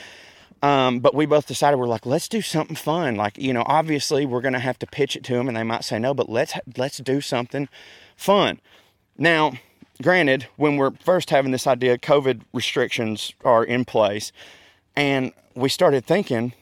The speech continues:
about, "Hey, what if, though, we wrote a book about our experiences traveling?" You know, it'll be a Con-, <laughs> you know, a Connecticut Yankee in King Arthur's Court. It'll be, you know, it's, it's hillbillies who didn't just stay in their home county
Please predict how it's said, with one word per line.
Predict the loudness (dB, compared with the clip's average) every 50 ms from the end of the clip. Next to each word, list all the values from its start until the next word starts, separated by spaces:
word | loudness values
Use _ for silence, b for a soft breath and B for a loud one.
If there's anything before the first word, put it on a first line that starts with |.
| _ _ _ _ _
about, | -2 0 2 4 4 4 4 2 0 -2
"Hey, | -4 -2 -2 0
what | 0 4 4 4 4 4
if, | 2 -2 -2 -2
though, | 0 0 2 2 2 2 0 _ B B B B B B B B
we | 0 0 2
wrote | 4 4 4 4 4
a | 2
book | 2 2 2 2 2 -2 -4 -4
about | -2 2 4 4 4
our | 6 4 2
experiences | 0 -2 -4 -2 -2 0 0 0 -2 -2 -4 -6 -6 -4
traveling?" | 0 2 2 2 2 0 -2 -6 -8 -10 -18 -20 -20 _ _ _ _ _ _ _ _ _ _ -20 -10
You | -4 -2 -2
know, | 0 0 0 0 0 0
it'll | 0 0 0 0
be | 0 0 0 2 0 -2 -4 B B B B B B B B B B _ -2
a | -2 -2
Con-, | -2 -2 -2 -2 -2 -2 -2 -4
<laughs> | -4 0
you | 0 2
know, | 4 4
a | 4 2
Connecticut | 2 2 2 2 2 2 0 -2 -2 0
Yankee | 2 2 0 0 0 -2
in | -2 -2
King | -2 -2 0 0
Arthur's | 2 0 0 0 0 -2 -2
Court. | 0 2 2 4 4 2 2
It'll | -2 -4 -2
be, | -2 -2
you | 0
know, | 2 2 0
it's, | 0 -2 -6 B B B B B B B B
it's | -2 -2 -2 -2 -6 -10
hillbillies | -4 0 2 2 4 4 4 4 4 4 2 0
who | 0 0 2 2 2 0 -2 B B B B B B B B B B _ -6 -2
didn't | 0 0 2 2 0 0
just | 2 0 0 0
stay | 0 2 4 4 4 4 2
in | 2 0
their | 0 0 0
home | 0 0 0 0 0 0 -2 -2
county | -2 0 0 2 2 0 0 -2 -4 -6